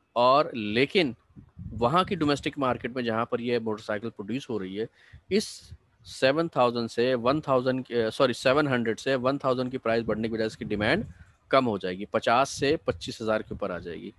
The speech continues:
लेकिन ये जो एक्स्ट्रा फिफ्टी थाउजेंड जो इसकी प्रोडक्शन है, ये कहाँ जा रही है, यहाँ पर आ रही है, ठीक है, वो यहाँ पर आ गई, जो कि यहाँ कंज्यूम हो गई, क्योंकि किसी का जो एक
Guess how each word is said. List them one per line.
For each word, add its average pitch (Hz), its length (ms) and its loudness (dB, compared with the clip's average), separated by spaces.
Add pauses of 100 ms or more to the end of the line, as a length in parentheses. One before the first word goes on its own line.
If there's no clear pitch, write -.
(340)
लेकिन 131 260 0
ये 180 100 2
जो 185 180 0
एक्स्ट्रा 180 360 0
फिफ्टी 160 400 -4
थाउजेंड 120 500 0 (640)
जो 123 80 -2
इसकी 123 200 -6
प्रोडक्शन 120 460 0
है, 98 120 -8 (400)
ये 131 100 0
कहाँ 143 260 2
जा 151 140 4
रही 151 160 2
है, 185 220 0
यहाँ 110 460 -2
पर 98 160 -4
आ 85 80 -12
रही 73 200 -16
है, - 140 -20 (640)
ठीक 120 200 -10
है, - 60 -6
वो 143 200 -2
यहाँ 107 320 -2
पर 101 160 -4
आ 82 120 -8
गई, 90 180 -12 (600)
जो 120 180 -6
कि 127 100 -6
यहाँ 113 240 2
कंज्यूम 110 340 -2
हो 104 120 -2
गई, 110 160 -6
क्योंकि 131 300 -2
किसी - 280 -4
का 160 140 2
जो 151 120 2
एक 135 160 2